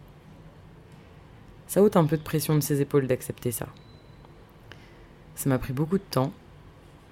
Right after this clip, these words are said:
et je n'y suis même pas encore totalement, pour être honnête.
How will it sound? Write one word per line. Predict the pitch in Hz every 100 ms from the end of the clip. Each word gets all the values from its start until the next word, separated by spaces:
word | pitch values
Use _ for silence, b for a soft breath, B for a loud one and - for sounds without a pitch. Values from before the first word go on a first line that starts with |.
| - -
et | 123 127 123
je | 127
n'y | 120
suis | -
même | 123 123
pas | 151 156
encore | 139 135
totalement, | - 143 147 135 131 120
pour | - 120
être | 120 -
honnête. | 117 131 -